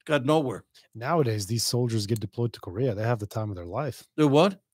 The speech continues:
Speaker 2: The soldiers nowadays, American soldiers who go to Korea, they have the time of their life.
Speaker 1: Oh, well, yeah, you know, because pussy's cheap over there.
Speaker 2: Right. <laughs>
Speaker 1: Oh, when I was in Okinawa, you could get laid for five dollars,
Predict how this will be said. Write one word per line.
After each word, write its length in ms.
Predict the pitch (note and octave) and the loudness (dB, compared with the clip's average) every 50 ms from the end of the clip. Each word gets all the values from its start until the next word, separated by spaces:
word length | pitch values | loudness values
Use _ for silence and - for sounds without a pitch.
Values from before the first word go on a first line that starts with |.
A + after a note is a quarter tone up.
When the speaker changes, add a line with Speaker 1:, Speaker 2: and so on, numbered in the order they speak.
| _ _ _ | _ _ _
Speaker 2:
The 120 | - F#3+ | -10 -6
soldiers 460 | D3+ - - D#3 F3+ G3 D#3 D3 B2+ A2+ | -2 4 6 6 6 6 6 4 4 4
nowadays, 440 | B2+ C3+ C#3+ D3 C#3 B2+ A#2+ A2 | 4 4 4 4 4 4 4 2
American 320 | A2+ A2+ B2 C3 C3 - A2 | 2 2 2 2 2 0 -2
soldiers 380 | - - A#2+ B2+ A#2+ A2+ G#2+ | -2 -2 -2 -2 0 0 -2
who 60 | G#2 A2 | -2 -2
go 140 | A2 A#2+ | -2 -2
to 80 | A#2 A2 | -2 -2
Korea, 380 | - - G#2+ G#2+ C3 C#3+ B2+ G2+ | -4 -6 -4 -2 -2 -2 -2 -2
they 80 | G#2+ | -2
have 160 | A2+ B2 B2 | -4 -4 -4
the 80 | A2 G#2+ | -4 -6
time 220 | - B2 B2 A#2+ | -8 -8 -8 -8
of 60 | A#2 A2 | -8 -10
their 80 | A2+ A2+ | -10 -8
life. 360 | B2 C#3+ D3+ B2+ - - - _ _ _ | -10 -10 -10 -12 -14 -18 -20 _ _ _
Speaker 1:
Oh, 160 | - B3 A#3+ G3 | 10 12 12 12
well, 240 | D#3 E3 D#3+ D#3 | 12 10 8 8
yeah, 300 | E3+ F#3+ A#3 A#3 F#3+ C#3 B2 - | 8 6 6 6 6 4 4 2
you 120 | D#3 D3 | 0 2
know, 160 | C#3 C#3 C#3+ | 2 2 0
because 380 | C#3 - F3 C#3+ D#3 D3+ B2+ - | -2 -4 -6 -4 -2 -2 -2 -2
pussy's 440 | - - G3+ F#3 - - C3+ B2 - | 4 6 6 6 6 4 0 -4 -4
cheap 360 | - - - G#3+ G3 - - | -4 -2 0 0 0 0 0
over 240 | B2+ A2+ G2+ G#2 G2 | 0 0 0 -2 -6
there. 180 | F#2+ F#2 E3+ - _ | -8 -10 -12 -12 _
Speaker 2:
Right. 360 | G#2+ A2 A2 A2 A2 A2 A2+ - _ _ _ - | -6 -4 -2 -2 -2 -2 -4 -6 _ _ _ -2
<laughs> 80 | C3 - - - - - - - C#3+ - - | -2 -2 0 -2 -4 0 2 2 2 6 8
Speaker 1:
Oh, 100 | - B2 | 10 10
when 160 | D3+ F#3+ F#3 | 12 12 12
I 60 | F#3+ | 10
was 180 | F#3+ F#3 D#3 C3 | 10 10 8 8
in 100 | D#3+ D#3 | 8 8
Okinawa, 640 | D#3+ E3 D#3 - D#3+ D3 D#3 F3 F#3+ E3+ C#3+ B2+ | 8 6 6 6 4 6 8 8 8 8 6 4
you 120 | A#2+ B2 A#2 | 2 0 0
could 180 | - C3+ A2 | 0 -2 -2
get 160 | C3+ C3+ A#2+ B2+ | 0 -2 0 2
laid 220 | D3 D#3 D3+ B2 | 4 4 4 2
for 140 | - - A2+ | 0 -6 -8
five 280 | - - C3 C3 A2+ G2+ | -4 -2 0 0 0 2
dollars, 460 | C#3 C3+ C#3+ C#3+ B2 G2 F2 - - | 2 4 4 4 2 0 -4 -8 -14